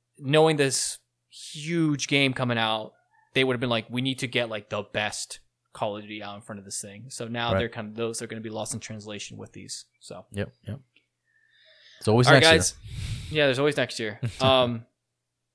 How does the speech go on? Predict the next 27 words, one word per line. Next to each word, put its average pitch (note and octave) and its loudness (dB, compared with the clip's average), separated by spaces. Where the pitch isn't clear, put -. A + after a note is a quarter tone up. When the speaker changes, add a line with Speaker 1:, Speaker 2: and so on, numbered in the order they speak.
Speaker 1:
guys, D3 8
<laughs> - -8
that's D#3 4
the D#3+ -2
end D#3+ 2
of D3 0
the C#3+ -4
podcast, C3+ 2
uh, B2+ -2
for C#3 -10
today. B2+ -4
Um, A#2 -10
if C3+ -4
you D#3 -2
like E3+ 2
it, C#3 -12
podcast, D3 -4
please D#3 -6
give D3+ -6
us C#3+ -4
a C#3 -2
five-star C3 -6
rating C3 -8
on A2+ -12
Apple A#2 -10
Podcast. C3 -6
Um, G#2+ -10